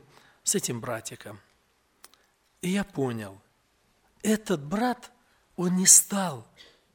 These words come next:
камнем в церкви Христовой. Он не является созидающим элементом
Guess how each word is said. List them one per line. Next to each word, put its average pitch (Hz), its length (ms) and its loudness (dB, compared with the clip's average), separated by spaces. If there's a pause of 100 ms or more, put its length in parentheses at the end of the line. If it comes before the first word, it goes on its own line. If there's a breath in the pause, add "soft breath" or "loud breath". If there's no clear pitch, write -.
(180)
камнем 147 680 -4 (580)
в - 60 -20
церкви 185 680 4 (160)
Христовой. 160 840 2 (600 loud breath)
Он 214 160 8
не 233 100 10
является 247 640 8 (240 loud breath)
созидающим 240 1500 10
элементом 226 1040 8